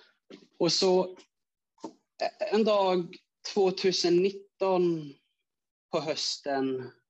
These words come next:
så skickar en kompis mig ett, en länk till ett YouTube-klipp,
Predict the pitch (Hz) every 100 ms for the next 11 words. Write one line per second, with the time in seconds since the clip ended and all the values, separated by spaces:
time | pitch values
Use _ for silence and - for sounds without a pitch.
0 | _ - - - - 131 123 123 123 -
1 | 190 - 139 143 139 214 208 202 - 170
2 | - 147 135 131 123 123 120 - - 127
3 | _ _ - - - 165 165 220 254 107
4 | - - - 156 147 185 175 - - -
5 | 139 - 185 -